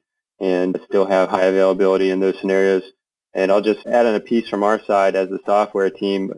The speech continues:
that we kind of also think a lot about these things. And we have some distributed databases that underlie our platform, things like Apache Cassandra, which can tolerate node failures. And also we deploy multiple instances of our application nodes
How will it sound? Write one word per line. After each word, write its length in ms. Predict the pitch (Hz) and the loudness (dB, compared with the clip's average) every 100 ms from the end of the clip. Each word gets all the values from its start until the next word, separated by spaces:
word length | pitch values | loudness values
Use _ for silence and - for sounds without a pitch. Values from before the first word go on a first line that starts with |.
| - - | -16 -4
that 200 | 101 95 | -2 0
we 140 | 120 | -2
kind 220 | 123 107 | 0 -2
of 80 | 98 | 2
also 340 | 104 104 104 | 0 0 -4
think 300 | 98 127 110 | -4 -4 -2
a 20 | 101 | 0
lot 220 | 101 101 | 0 0
about 260 | 98 95 | 0 -2
these 160 | - 95 - | -2 -8 -6
things. 300 | 98 92 92 - | -4 -4 -6 -6
And 180 | 101 | -4
we 380 | 101 104 104 101 | -2 0 2 0
have 340 | 98 98 98 92 | 0 0 0 -2
some 240 | 98 95 92 | -2 -2 -2
distributed 540 | 98 - 117 104 95 | -6 -2 0 0 2
databases 640 | 98 101 98 98 95 98 95 | 2 2 2 0 0 -2 0
that 160 | 95 | 0
underlie 380 | 104 98 95 95 | 2 0 2 2
our 80 | 95 | 0
platform, 640 | - 95 98 - 98 95 92 _ _ _ - | 0 0 0 0 0 0 -4 _ _ _ -8
things 200 | 98 - | -6 0
like 260 | 98 95 - - | 0 -2 -8 -8
Apache 380 | - 98 95 98 | -2 -2 -2 -4
Cassandra, 680 | 98 - 95 90 95 92 - _ | -6 -2 -2 0 0 0 -4 _
which 220 | 104 - | -6 -4
can 120 | 95 | -4
tolerate 400 | - 95 98 92 | 0 2 2 0
node 240 | 98 95 - | 0 -2 0
failures. 400 | 95 95 95 92 _ _ _ _ _ | 0 2 0 -4 _ _ _ _ _
And 320 | 95 90 90 | -2 0 -2
also 400 | 90 101 95 101 | 0 -2 0 -2
we 100 | 92 | -2
deploy 300 | 95 95 104 | -2 -2 -2
multiple 460 | 95 98 92 - 95 | 0 0 -2 -2 -2
instances 480 | 101 - 95 104 92 | -2 -4 -6 -4 -2
of 80 | 90 | 0
our 80 | 90 | 0
application 640 | 92 - - 98 - 95 | 0 -2 -2 -4 -4 -2
nodes 340 | 98 95 92 | 2 2 -2